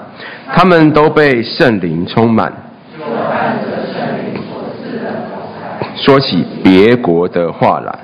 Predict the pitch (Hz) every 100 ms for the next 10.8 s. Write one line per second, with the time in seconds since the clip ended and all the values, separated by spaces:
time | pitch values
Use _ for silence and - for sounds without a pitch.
0 | - - - - - - - - 156 175
1 | 110 101 104 - - - - - - -
2 | - - 220 190 190 147 156 - 92 85
3 | 87 143 147 131 - - 104 104 87 -
4 | - - - - - - - - - -
5 | - 190 170 170 147 - 147 104 - -
6 | - 98 98 98 95 101 110 - - -
7 | - 143 143 123 120 123 127 - - -
8 | - - 98 90 127 123 120 117 120 120
9 | 92 87 92 123 82 60 - 120 120 123
10 | 104 78 95 - 85 - -